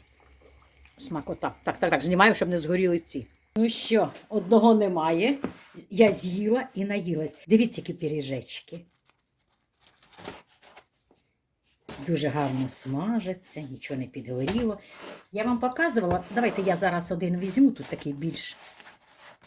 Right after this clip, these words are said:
щоб такий охолоджений вже був. А, ну, гарячий. І розріжу. На... Ой, сир потягнувся, дивіться.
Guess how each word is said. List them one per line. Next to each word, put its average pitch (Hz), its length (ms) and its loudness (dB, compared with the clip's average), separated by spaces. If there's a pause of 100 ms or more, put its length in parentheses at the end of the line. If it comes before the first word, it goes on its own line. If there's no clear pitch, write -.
(600)
щоб - 120 -10
такий 165 360 -8
охолоджений 143 760 -2
вже 139 220 -8
був. 139 220 -10 (760)
А, - 0 - (260)
ну, 139 140 -10
гарячий. - 440 -14 (380)
І 254 240 -4
розріжу. 170 720 -2 (1900)
На... - 280 2 (100)
Ой, 233 300 4
сир 156 420 -2
потягнувся, 139 760 -4
дивіться. 165 500 -2